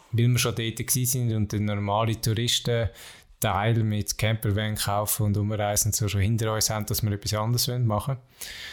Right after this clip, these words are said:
Zu dem Zeitpunkt in Vietnam ist das aber noch nicht so fix gewesen, dass wir, also, dass wir jetzt den Weg machen. Das ist einfach wie der Anfang gewesen, oder?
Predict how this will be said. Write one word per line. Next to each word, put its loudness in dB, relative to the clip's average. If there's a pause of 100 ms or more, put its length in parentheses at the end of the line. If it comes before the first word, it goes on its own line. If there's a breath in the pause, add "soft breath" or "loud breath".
(120 loud breath)
Zu 2
dem 4
Zeitpunkt -2
in 2
Vietnam 0
ist -2
das 2
aber 0
noch -2
nicht -2
so -4
fix 0
gewesen, 2
dass 0
wir, -2
also, 0 (960)
dass 0
wir 2
jetzt -2 (140)
den 4
Weg 0
machen. 2
Das -4
ist 2
einfach -4
wie -4 (340)
der 4
Anfang 2
gewesen, -2
oder? -8